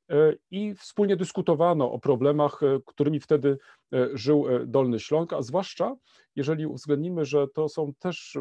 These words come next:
problemy, e, związane z, e, kryzysem gospodarczym, e, drugiej połowy lat,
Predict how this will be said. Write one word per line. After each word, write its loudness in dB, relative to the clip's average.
problemy, 0
e, -2
związane -2
z, -14
e, 0
kryzysem -2
gospodarczym, -6
e, -8
drugiej -8
połowy 0
lat, -2